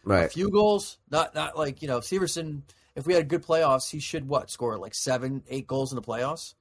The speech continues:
Speaker 2: if they
Speaker 1: Yeah,
Speaker 2: had
Speaker 1: for
Speaker 2: a
Speaker 1: a
Speaker 2: deep
Speaker 1: good
Speaker 2: run.
Speaker 1: one.
Speaker 2: You know, I mean, that's a really good run, and they're doing well. Um, I'd be happy with a defenseman. I feel like it's likely that he could chip in a couple, maybe key ones, but be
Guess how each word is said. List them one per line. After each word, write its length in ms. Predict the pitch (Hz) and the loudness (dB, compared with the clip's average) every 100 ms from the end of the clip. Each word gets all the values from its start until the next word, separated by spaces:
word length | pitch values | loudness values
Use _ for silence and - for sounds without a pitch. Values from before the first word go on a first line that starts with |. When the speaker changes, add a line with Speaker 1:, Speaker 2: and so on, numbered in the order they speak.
| _ | _
Speaker 2:
if 100 | - | -6
they 100 | - | 2
Speaker 1:
Yeah, 20 | - | 2
Speaker 2:
had 120 | 123 | 4
Speaker 1:
for 0 | |
Speaker 2:
a 60 | 110 | 4
Speaker 1:
a 40 | |
Speaker 2:
deep 20 | 135 | 4
Speaker 1:
good 160 | 120 | 4
Speaker 2:
run. 120 | 123 | 4
Speaker 1:
one. 120 | 107 123 _ _ _ - | 2 -2 _ _ _ -6
Speaker 2:
You 100 | 135 | 2
know, 180 | 151 160 | 4 4
I 100 | 151 | 2
mean, 260 | 151 135 - _ - 127 | -2 -2 -6 _ -12 0
that's 220 | 160 156 | 0 2
a 60 | 135 | 4
really 240 | 160 131 | 4 4
good 160 | 123 127 | 2 0
run, 260 | 113 110 | 0 0
and 80 | 110 | -2
they're 120 | 113 | -6
doing 260 | 113 120 110 | -2 -2 2
well. 320 | 131 127 107 _ _ _ - | 4 4 2 _ _ _ -2
Um, 260 | 131 123 107 | 0 2 0
I'd 160 | 175 202 | 0 2
be 80 | |
happy 280 | 151 139 147 | 2 2 0
with 200 | 135 131 | -4 -4
a 40 | 123 | -6
defenseman. 500 | 117 147 139 135 127 | -4 -4 -4 -4 -4
I 80 | |
feel 200 | 120 143 | -2 -2
like 220 | 131 120 123 | 0 0 -2
it's 200 | 107 123 | -10 -2
likely 400 | 127 131 131 123 | 0 0 -4 -2
that 120 | 117 | -2
he 60 | |
could 120 | 113 117 | -6 -8
chip 240 | 139 - | -8 -8
in 80 | 123 | -10
a 60 | |
couple, 400 | 110 - 135 165 | -6 -2 -2 -2
maybe 220 | 139 127 127 | -2 -4 -6
key 200 | - 147 | -6 -4
ones, 320 | 151 156 139 | 0 0 -2
but 220 | - 123 | -6 -4
be 180 | 131 | -2